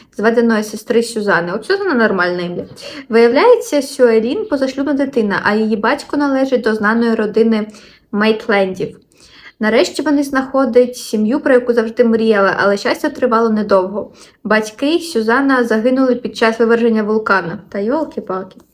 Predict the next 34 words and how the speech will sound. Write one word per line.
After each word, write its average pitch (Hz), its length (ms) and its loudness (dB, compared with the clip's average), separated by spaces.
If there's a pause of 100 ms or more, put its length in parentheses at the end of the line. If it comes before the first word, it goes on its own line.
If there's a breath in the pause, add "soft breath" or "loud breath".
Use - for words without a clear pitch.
(560 soft breath)
Думки 339 320 2
про 277 140 2
те, 277 240 2
якби 277 420 2
все 269 260 0
могло 240 300 4
склатися, 269 560 -2
якби 233 260 2
вона 233 260 0
зростала 233 560 2
в 220 60 -2
замку, 269 540 -2 (300 loud breath)
як 233 240 2
її 233 120 -2
зведена 233 340 0
сестра, 254 340 -2
ніколи 277 340 2
не 262 120 0
полишали 233 580 2
Сюелін. 196 640 -4 (320 loud breath)
І 240 40 -10
зараз 294 280 2
дівчинка 277 340 -2
розуміє, 233 460 4
що 214 120 -2
це 247 200 2
її 247 200 2
шанс 262 340 -4
на 240 60 -4
життя, 226 300 -4
якого 233 320 -2
вона 220 220 -2
так 233 200 -6
прагнула. 190 480 -2